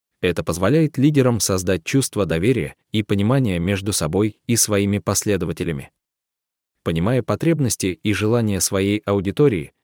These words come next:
лидеры могут создать убедительное видение, которое найдёт отклик у их последователей. Затем это общее видение можно использовать для вдохновения на действие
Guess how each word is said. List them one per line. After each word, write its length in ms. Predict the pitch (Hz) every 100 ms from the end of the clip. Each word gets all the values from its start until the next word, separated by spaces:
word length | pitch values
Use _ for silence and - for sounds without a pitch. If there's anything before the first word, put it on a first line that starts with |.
| -
лидеры 420 | 95 147 143 139
могут 340 | 123 131 135
создать 460 | - 98 80 98 107 123
убедительное 640 | 107 101 104 98 95 87
видение, 500 | 120 135 95 76 - _
которое 420 | - 95 196 180 156
найдёт 460 | 113 95 107 -
отклик 480 | - 107 - 120 - -
у 100 | 120
их 180 | 110 -
последователей. 840 | 98 - 104 87 80 80 73 - _ _ _ _ _ _ _ _ _ -
Затем 500 | 82 78 123 135 107
это 200 | 98 90
общее 400 | 107 - 90 85
видение 440 | 107 107 90 82
можно 380 | 82 120 123 107
использовать 580 | - 123 127 113 107 98
для 160 | 101
вдохновения 680 | 85 87 - 85 101 90 80
на 160 | 80 80
действие 540 | 104 131 - 76